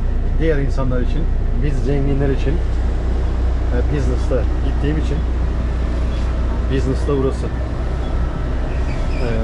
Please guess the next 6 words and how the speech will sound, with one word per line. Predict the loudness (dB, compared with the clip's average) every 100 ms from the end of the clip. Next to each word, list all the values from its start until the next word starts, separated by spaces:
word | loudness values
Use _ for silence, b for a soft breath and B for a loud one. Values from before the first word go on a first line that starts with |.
| 0
koltuklar | 0 0 0 0 2
gayet | 2 2 0 0 0 0 2
rahat. | 2 2 0 0 0 2 0 2 0 0 0 0 0 0 0 2 2 2 0 2 2 2 0 0 0 0 0 0 0 0 0 0
Benim | 0 0
koltukta | 0 0 0 0 0
burası. | 0 0